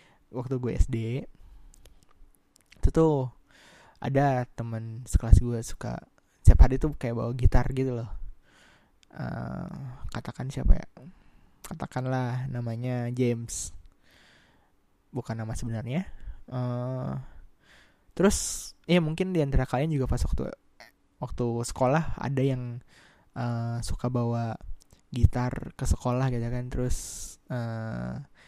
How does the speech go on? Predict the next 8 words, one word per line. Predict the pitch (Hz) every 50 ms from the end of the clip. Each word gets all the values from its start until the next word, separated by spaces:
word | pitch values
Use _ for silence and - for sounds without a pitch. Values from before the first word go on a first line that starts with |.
| - _ _
setiap | - - - - 117 - -
istirahat | 113 - - 113 120 120 104 - 123 127 127 131 131 - _ _ - - _ _ - _ _ - _ _ _ _ _ _ _ _ _ _ _
sok-sok | - - - - - - - - -
main | 113 120 117 113 113 117 120
gitar | 117 120 - - - 117 117 117 117 117 -
sambil | 113 117 117 117 113 113
nyanyi. | 113 110 110 110 117 120 120 117 120 117 113 113 113 117 113 - - -
Terus | 127 127 120 110 - - - - -